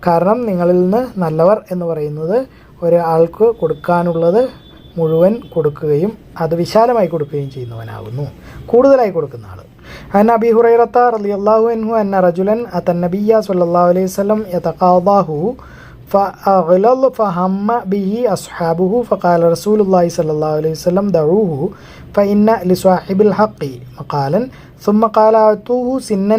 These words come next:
مثل سنه." قالوا: "يا رسول الله، إلا أمثل من سنه." فقال: "أعطوه فإن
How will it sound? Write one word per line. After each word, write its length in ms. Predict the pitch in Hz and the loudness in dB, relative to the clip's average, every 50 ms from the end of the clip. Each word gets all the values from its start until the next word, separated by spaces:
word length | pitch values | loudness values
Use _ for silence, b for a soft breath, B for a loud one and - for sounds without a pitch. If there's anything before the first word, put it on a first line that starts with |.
| 226 220 190 | -2 -4 -6
مثل 300 | 180 170 - 185 190 180 | -6 -6 -2 0 0 0
سنه." 500 | - 226 226 226 214 180 147 143 131 127 131 B B B B B B - | 0 -2 -4 -2 -2 -2 -2 -4 -6 -8 -12 B B B B B B -4
قالوا: 460 | - 180 190 202 214 220 254 269 233 | 0 2 2 2 2 0 -2 -4 -2
"يا 180 | 190 185 180 180 | 0 2 2 2
رسول 340 | 180 175 - - 175 165 165 | 2 0 -2 -4 -4 -4 -2
الله، 340 | 160 160 175 190 220 254 269 - - - - | -2 0 2 2 2 0 -2 -6 -16 -20 -16
إلا 600 | 180 165 165 165 170 180 190 208 214 - - 202 | -12 -10 -8 -4 -2 0 2 0 0 -2 -4 -6
أمثل 360 | 208 214 208 208 - 214 220 226 226 185 180 | -4 -4 -4 -4 -2 0 2 2 2 0 -2
من 180 | 180 175 170 | -4 -4 -6
سنه." 420 | - - 226 226 220 185 170 165 165 | -6 -6 -6 -4 -2 -2 -2 -2 -4
فقال: 440 | 156 165 156 - - 151 147 151 156 | -4 -6 -6 -4 -4 -4 -2 -2 -2
"أعطوه 640 | 156 175 180 170 165 165 - 226 240 240 233 240 240 | 0 0 2 0 0 0 0 0 2 2 2 0 0
فإن 500 | 240 202 180 165 170 170 180 202 233 | 2 0 0 2 0 0 0 0 0